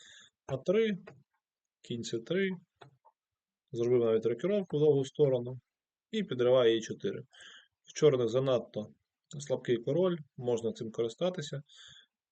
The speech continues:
підривати центр, так, білі клітинки будуть слабкі далі по діагоналі ось тут. Забрали,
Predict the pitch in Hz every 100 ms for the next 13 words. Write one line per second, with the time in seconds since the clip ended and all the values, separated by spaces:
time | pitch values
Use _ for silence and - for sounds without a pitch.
0 | _ _ 123 117 113 110 107 101 165 175
1 | 156 139 117 113 110 113 107 - 101 170
2 | 170 143 131 117 - 113 127 120 113 110
3 | 113 113 110 113 110 107 104 - - 117
4 | _ _ _ _ _ _ _ _ _ _
5 | _ _ - - _ _ _ _ _ _
6 | - _ _ _ _ _ _ - 117 113
7 | 113 185 196 165